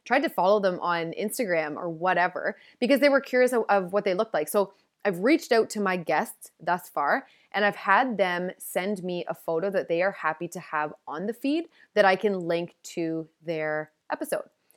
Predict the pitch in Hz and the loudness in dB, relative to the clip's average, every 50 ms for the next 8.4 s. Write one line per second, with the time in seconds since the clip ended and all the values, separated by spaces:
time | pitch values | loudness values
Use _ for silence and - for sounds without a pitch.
0 | _ _ 185 190 190 190 208 214 - - 247 240 226 208 190 196 202 190 - 196 | _ _ -6 -2 2 2 2 0 0 -2 -2 0 2 2 0 0 -2 -2 -4 -6
1 | 180 175 170 175 170 170 170 170 175 170 - _ _ _ _ _ _ _ _ _ | -4 -2 0 0 2 2 2 0 -2 -4 -6 _ _ _ _ _ _ _ _ _
2 | 185 196 214 240 233 220 214 208 226 214 - - 175 - - - - - - 175 | 2 4 4 6 6 4 2 2 0 -2 -2 -4 -6 -6 -6 -10 -10 -10 -10 -8
3 | - 185 185 175 180 180 180 180 175 175 165 170 160 165 165 165 165 165 165 - | -6 -4 -4 -2 -2 -2 -2 -4 -4 -6 -6 -6 -6 -6 -6 -6 -4 -6 -6 -6
4 | - 156 151 - - - 170 170 170 170 165 - 170 160 - 160 165 165 160 160 | -6 -8 -10 -8 -8 -6 -6 -4 -4 -6 -6 -8 -8 -6 -6 -6 -4 -2 -2 -4
5 | 160 - _ _ _ _ _ _ _ - 165 170 156 - 208 233 - - - 392 | -4 -6 _ _ _ _ _ _ _ -4 -2 -2 2 4 4 2 4 2 0 0
6 | - - - - 277 311 339 277 - - 269 233 214 208 214 - - - 190 185 | 0 -2 -4 -4 -2 -2 -4 -6 -6 -4 -2 0 2 2 0 0 -4 -6 -4 -2
7 | 190 190 185 190 - - 180 165 175 - - - 151 143 - - 165 160 165 160 | -2 -2 -4 -6 -8 -8 -6 -6 -6 -6 -10 -12 -12 -12 -10 -8 -6 -4 -4 -4
8 | 151 147 - 170 165 165 160 | -4 -6 -6 -8 -8 -8 -8